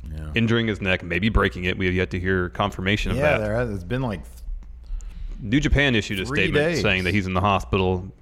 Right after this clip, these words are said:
Speaker 2: He could talk. He's talking. He's conscious. He's
Speaker 1: Yeah,
Speaker 2: sitting
Speaker 1: but
Speaker 2: up.
Speaker 1: is, is it broken or not?
Speaker 2: No, no. They, I mean, it took. I remember it took him a while to confirm, uh, Shibata's diagnosis too.
Speaker 1: Yeah.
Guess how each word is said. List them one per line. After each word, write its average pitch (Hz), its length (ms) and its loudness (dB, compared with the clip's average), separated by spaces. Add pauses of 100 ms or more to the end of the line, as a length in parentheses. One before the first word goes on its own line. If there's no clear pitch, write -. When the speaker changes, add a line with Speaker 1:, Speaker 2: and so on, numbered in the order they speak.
Speaker 2:
He 92 140 -6
could 87 140 -8
talk. 95 320 2 (120)
He's - 120 -8
talking. 90 500 0
He's 90 160 -6
conscious. 92 460 0
He's - 140 -4
Speaker 1:
Yeah, 233 40 -2
Speaker 2:
sitting 95 220 2
Speaker 1:
but 85 80 2
Speaker 2:
up. 95 140 0
Speaker 1:
is, 113 240 -4
is 101 40 -4
it 95 220 -6
broken 156 400 -4
or 220 100 0
not? 247 480 -6
Speaker 2:
No, 104 320 2
no. 107 160 2
They, 101 400 4
I - 40 -8
mean, 117 80 0
it 127 100 0
took. 185 100 2
I 190 60 4 (120)
remember 131 320 2 (240)
it - 120 -2
took 123 120 -2
him 113 80 -2
a 95 60 4
while 98 220 4
to 98 100 -6
confirm, 92 640 -2
uh, 90 260 -2
Shibata's 87 600 -2 (220)
diagnosis 87 600 -4
too. 120 240 -2 (100)
Speaker 1:
Yeah. 123 460 -4